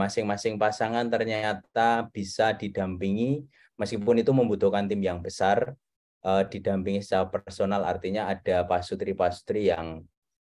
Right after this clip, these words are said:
mungkin punya kesempatan untuk mendengarkan pergulatan dari masing-masing calon pasangan.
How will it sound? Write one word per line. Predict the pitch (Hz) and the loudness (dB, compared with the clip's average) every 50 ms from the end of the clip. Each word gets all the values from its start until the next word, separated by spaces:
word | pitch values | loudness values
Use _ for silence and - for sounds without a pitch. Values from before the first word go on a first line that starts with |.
| _ _ | _ _
mungkin | - 120 120 120 117 117 120 135 139 123 | 2 2 2 2 2 2 2 4 4 6
punya | 120 120 110 | 4 4 2
kesempatan | - 113 107 - 110 104 101 101 98 - 120 123 120 - | 2 0 -2 -2 -2 0 0 0 2 2 0 0 0 0
untuk | 117 113 110 107 107 120 117 113 | -2 -4 -2 2 2 2 2 2
mendengarkan | 117 113 104 98 95 95 90 90 92 95 95 98 98 | 0 -4 -2 -2 -2 -2 -2 -2 -4 -4 -6 -4 -2
pergulatan | 101 101 98 - - - 101 92 90 85 87 85 85 - 87 87 90 90 90 90 90 | 0 0 0 -2 -4 -8 -6 -4 -2 0 0 -2 -2 0 0 0 0 -2 -4 -6 -4
dari | 95 90 85 85 82 85 85 85 | -2 -2 0 0 -2 -2 -4 -6
masing-masing | 85 82 82 - 95 87 87 85 80 - - - 90 87 85 82 | -8 -8 -6 -6 -6 -4 -4 -4 -6 -6 -6 -6 -4 -4 -2 0
calon | 92 90 92 95 95 | 0 2 2 2 0
pasangan. | 92 92 90 - 101 92 90 92 98 113 139 | 0 -2 -2 0 -2 -2 0 0 -2 -2 -2